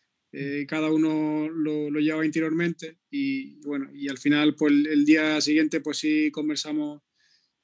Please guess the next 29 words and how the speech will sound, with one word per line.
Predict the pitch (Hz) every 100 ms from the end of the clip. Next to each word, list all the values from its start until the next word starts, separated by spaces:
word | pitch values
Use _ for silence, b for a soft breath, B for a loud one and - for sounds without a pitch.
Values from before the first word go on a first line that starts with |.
| -
entre | 143 143
jugadores | 135 147 156 196 190 175
y |
con | 165
el | 160
cuerpo | 170 165 156
técnico | 165 165 160 160 156
lo | 156 156
que | 165
pasó, | 156 - 185 185
pero | 165 156
bueno, | 170 165 175
sabíamos | - 160 190 202
que, | 202 190 190 185 185 _ _ _ _ _ _ _ _ _ -
que | 165
con | 175 180
esa | 202 202
idea | 190 202 208 202
y | 196
con | 185 185
esa | 190 202
actitud | 196 180 202 202
y |
con | 196 196
ese | 196
juego | 196 208 214 214 208 _ _
las | 165
cosas | - 190 190
vendrían, | 165 151 156 135 127